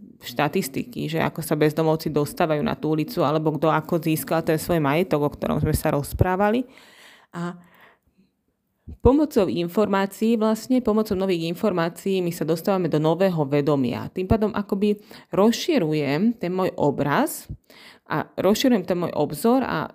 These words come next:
bráni mi to ostať v tom stereotypnom vnímaní. Napríklad, keď poviem, že všetci, ehm, Slováci sú pesimisti. Čím viac Slovákov poznám, tak tým viac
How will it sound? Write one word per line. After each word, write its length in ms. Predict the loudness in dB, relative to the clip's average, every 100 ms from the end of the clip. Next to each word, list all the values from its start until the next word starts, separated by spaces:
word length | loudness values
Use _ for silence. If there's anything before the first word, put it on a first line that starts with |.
| _
bráni 640 | -10 -8 0 2 4 4 2
mi 80 | 0
to 160 | -2
ostať 440 | 0 -2 -2 -4 -4
v 40 |
tom 120 | -8
stereotypnom 840 | -6 -2 0 0 0 -2 -2 -2 -2
vnímaní. 560 | -2 -2 0 -2 -2
Napríklad, 320 | 2 2 2
keď 160 | 0 -2 0
poviem, 320 | 0 0 -2
že 160 | -4 -6
všetci, 640 | 0 2 2 -4 -2 0 -2 -6 -16 -20 -12 -4
ehm, 1040 | -2 -2 -4 -6 -10 -16 -16 -18 -18 -18
Slováci 880 | -8 0 4 4 0 -4 -2 0 -2
sú 560 | -2 0 2 2 -2 -6 -20 -20 _ _ -20 -16 -16 _ _ _ -20 -16 -2 2
pesimisti. 800 | 4 4 0 0 -6 -12 -16 -16 -18 -20 -20 _
Čím 240 | -2 2 4
viac 160 | 2 0
Slovákov 560 | 0 0 0 0 -2 -6
poznám, 400 | -8 -4 -2 -2
tak 160 | -6
tým 240 | -2 -2 0
viac 240 | -4 -6